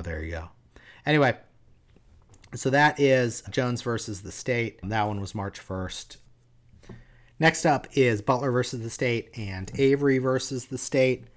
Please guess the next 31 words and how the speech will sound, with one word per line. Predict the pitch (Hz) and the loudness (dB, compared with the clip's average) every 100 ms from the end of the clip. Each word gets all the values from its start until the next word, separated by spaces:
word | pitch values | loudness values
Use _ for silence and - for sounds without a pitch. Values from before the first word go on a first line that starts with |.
| - - - | -20 -20 -12
These | 95 110 110 110 - | -4 0 2 0 -4
are | - 101 | -8 -6
March | 98 104 107 - | -6 -6 -8 -8
first, | 110 104 101 - - | -6 -6 -6 -12 -14
twenty | - 113 104 | -10 -8 -6
twenty-one, | 92 - 104 101 135 151 143 143 | -8 -8 -6 -6 -4 -4 -4 -6
case | - 120 104 | -4 -4 -2
numbers | 101 98 | -4 -6
S | - 113 | -6 -8
twenty | - 110 104 | -6 -6 -6
A | 104 104 101 101 - - | -6 -6 -6 -8 -14 -16
twelve | - 110 104 | -6 -4 -4
ninety-seven | 101 95 92 - 131 123 120 120 _ - _ - | -4 -6 -8 -4 -2 -2 -4 -6 _ -20 _ -8
and | 101 98 | -6 -6
S | 104 - | -6 -6
twenty | - 98 95 | -6 -6 -4
A | 92 92 92 | -6 -6 -10
twelve | - - 92 90 90 - | -12 -6 -4 -4 -8 -10
ninety-eight. | 107 92 87 95 135 135 - - _ _ _ _ - - | -8 -8 -6 -2 0 0 -2 -20 _ _ _ _ -20 -12
And | 120 120 113 | -2 -2 0
so | - | 0
this | 175 - | 0 2
is | 151 | 2
essentially | - 165 - 151 135 123 - - | 4 2 4 4 4 2 -2 -2
a | 120 113 107 104 98 - | 0 2 0 -2 -4 0
robbery | 117 127 131 120 113 107 107 - - | 4 4 4 2 0 0 -2 -8 -4
at, | 120 113 - - | 0 0 0 6
well, | 139 123 | 6 6
a | 101 | 2
murder, | 98 113 107 95 90 - - - - | -2 -2 -2 -4 -10 -18 -20 -20 -2
but | 131 113 - | 0 0 -4